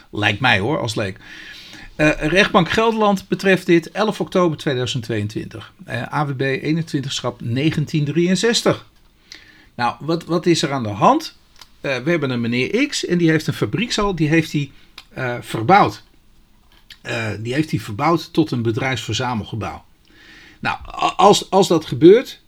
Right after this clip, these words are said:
hè, dan, dan vindt er, nou, dat hebben we dus vorige week gezien, hè, eh, kun je de afweging krijgen van: is dit nu nieuw of is dit nu oud gebleven? En als je een fabriekshal ombouwt tot een bedrijfsverzamelgebouw,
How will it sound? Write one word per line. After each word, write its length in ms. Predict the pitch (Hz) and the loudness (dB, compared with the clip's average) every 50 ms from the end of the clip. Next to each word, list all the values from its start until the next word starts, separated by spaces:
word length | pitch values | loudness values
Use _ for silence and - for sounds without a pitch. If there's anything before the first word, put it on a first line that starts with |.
| _ _ | _ _
hè, 200 | - - 175 220 | -8 -6 -6 -4
dan, 220 | 196 170 156 151 147 | -2 -2 -4 -2 -4
dan 240 | 151 147 147 139 - | -4 -4 -4 -6 -8
vindt 380 | - 139 - - 180 185 180 190 | -10 0 4 6 6 8 8 6
er, 180 | 202 214 226 240 - - - _ _ _ _ | 4 4 4 0 -6 -18 -20 _ _ _ _
nou, 160 | 147 135 107 | -6 -4 -2
dat 80 | 104 123 | -2 -2
hebben 180 | 123 143 127 113 | -2 -2 -2 -2
we 60 | 107 | -4
dus 80 | 107 - | -4 0
vorige 300 | - 165 139 113 - 135 | 0 0 0 0 -2 -4
week 200 | 131 123 117 - | -4 -4 -4 -6
gezien, 320 | - - - 196 214 185 | -8 -4 -2 0 0 2
hè, 120 | 160 185 254 311 - _ - - - - - - _ _ | 2 0 -2 -4 -8 _ -20 -20 -20 -20 -20 -20 _ _
eh, 340 | - 139 127 113 110 113 | -8 -6 -4 -4 -4 -4
kun 160 | 113 - 202 185 | 0 2 2 4
je 80 | 156 131 | 4 2
de 80 | 131 | 2
afweging 520 | - 170 190 - 190 180 170 160 165 151 - | 2 0 2 4 6 6 6 4 2 0 0
krijgen 320 | - 170 170 165 156 - | 2 2 2 2 0 0
van: 140 | - 170 151 - | -4 -4 -4 2
is 200 | - 214 190 - | 4 4 4 6
dit 160 | 185 165 131 | 4 2 4
nu 140 | 147 151 156 | 4 6 8
nieuw 440 | 170 202 247 277 311 339 349 - - _ _ _ _ _ _ _ _ _ _ _ | 8 8 10 10 8 8 8 6 0 _ _ _ _ _ _ _ _ _ _ _
of 220 | _ 165 190 175 - | _ 0 2 6 6
is 160 | 175 165 - | 6 6 4
dit 200 | - 156 127 107 | 2 -2 -2 0
nu 200 | 143 147 139 - - | -2 -4 -4 -6 -8
oud 280 | - 135 147 160 160 - | -6 -2 -2 0 -2 -2
gebleven? 580 | - 160 139 127 120 98 85 82 - - - - _ _ _ _ _ - - - - - _ _ | -4 -4 -4 -2 -4 -4 -4 -6 -8 -12 -18 -20 _ _ _ _ _ -20 -20 -20 -20 -20 _ _
En 360 | - 156 165 165 160 156 - - _ _ _ _ _ | 0 4 4 4 4 2 -4 -12 _ _ _ _ _
als 300 | - 165 180 175 165 - | 0 4 4 4 6 4
je 100 | - 160 | 2 2
een 80 | 135 110 | 2 0
fabriekshal 600 | - 139 117 127 160 185 - - - 143 127 117 | -2 -4 2 2 2 2 2 0 -2 0 0 2
ombouwt 480 | - 160 160 151 131 139 123 120 117 104 | 4 4 4 4 4 0 -2 -2 -2 -4
tot 200 | - 135 - - | -6 -6 -6 -6
een 120 | - 131 113 | -6 -4 -4
bedrijfsverzamelgebouw, 1200 | 113 110 127 123 113 104 - - 123 104 120 120 131 156 165 160 - 170 147 165 170 185 214 226 | -4 -4 -2 -4 -4 -6 -6 -6 -6 -4 -4 -2 -2 -2 -2 -2 -2 -2 0 0 2 2 0 0